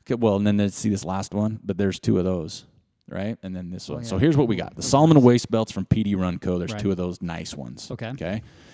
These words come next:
Speaker 1: Then we got two Trail Manners visors, for sure.
Speaker 2: Right.
Speaker 1: And then Solomon, uh, Amersport gave us these really cool, I don't even
Speaker 2: Oh,
Speaker 1: know
Speaker 2: yeah.
Speaker 1: the name of 'em. They're like,
Speaker 2: I don't
Speaker 1: uh,
Speaker 2: either.
Speaker 1: they're like, they elastic to your hand, and it's those collapsible flasks.
Speaker 2: Yeah, those are nice.
Speaker 1: Um, so we got a couple of those we're gonna give away.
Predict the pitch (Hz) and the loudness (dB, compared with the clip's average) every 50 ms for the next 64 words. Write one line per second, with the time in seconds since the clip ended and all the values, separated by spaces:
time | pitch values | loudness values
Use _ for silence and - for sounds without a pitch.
0 | - - _ - 110 101 95 98 95 - _ - - - 135 147 - - 131 117 | -20 -14 _ -4 -2 -2 0 -2 -4 -6 _ -2 2 4 4 4 4 2 0 2
1 | 104 92 87 85 87 85 82 80 87 87 87 73 78 80 95 - - - _ _ | 2 0 -2 -4 -6 -6 -6 -6 -6 -6 -6 -8 -8 -10 -10 -12 -16 -20 _ _
2 | _ _ _ _ _ - 147 - - 156 76 82 104 - - - 127 120 113 113 | _ _ _ _ _ -14 -12 -10 -8 -8 -8 -8 -10 -12 -12 -8 -6 -6 -6 -6
3 | - - - - - - - - - 104 98 95 92 - - - 139 156 196 190 | -10 -14 -20 -20 -20 -20 -12 -6 -2 0 0 0 0 0 -2 -2 -2 -2 -2 -4
4 | 147 117 101 98 95 - 90 95 - - - 104 123 135 127 110 - - - 98 | -4 -4 -6 -6 -8 -8 -8 -10 -10 -10 -10 -8 -6 -4 -4 -4 -4 -2 -2 -4
5 | 76 87 92 95 98 92 - - 95 90 90 104 123 135 135 123 - - - - | -4 -4 -6 -6 -6 -8 -10 -12 -12 -12 -6 -4 -2 -2 -2 -2 -4 -4 -2 0
6 | 117 113 107 104 95 101 143 160 131 101 95 - - 190 90 87 90 90 92 104 | 2 2 2 2 0 0 -2 -4 -2 -2 -2 -2 -2 -4 -4 -6 -6 -6 -4 -4
7 | 117 113 90 82 85 87 87 87 87 92 92 95 95 92 - 139 95 95 95 92 | -4 -4 -4 -6 -8 -10 -10 -10 -10 -8 -8 -10 -10 -10 -8 -6 -6 -4 -4 -6
8 | 92 98 87 _ - 98 98 98 92 98 92 92 _ - 92 92 90 90 98 98 | -8 -10 -14 _ -14 -10 -8 -8 -8 -8 -10 -10 _ -10 -8 -6 -6 -6 -6 -8
9 | 117 139 - - - 147 _ - - 123 113 95 - - 101 104 107 113 113 101 | -8 -10 -10 -10 -12 -12 _ -8 -6 -4 -4 -4 -4 -6 -6 -6 -4 -6 -6 -8
10 | 92 90 - - 78 85 95 - - - - 98 98 101 104 - - - 87 82 | -10 -10 -12 -12 -12 -14 -14 -16 -18 -12 -8 -8 -8 -8 -8 -12 -14 -14 -14 -12
11 | - - 107 92 101 131 151 - - - - - - - 185 151 101 87 _ _ | -10 -10 -8 -8 -6 -8 -10 -10 -12 -16 -18 -18 -10 -6 -6 -6 -6 -8 _ _
12 | _ _ _ - 165 147 135 104 98 92 90 87 90 90 80 - - 104 95 95 | _ _ _ -10 -8 -6 -4 -4 -4 -4 -6 -6 -8 -10 -10 -8 -6 -4 -2 -2
13 | 95 107 98 - - - 101 - 131 120 107 113 110 104 92 92 87 90 87 85 | -2 -4 -4 -4 -4 -6 -2 0 2 4 4 4 4 4 0 -4 -8 -8 -8 -8
14 | 82 80 78 76 78 80 90 110 | -8 -10 -8 -8 -8 -8 -10 -12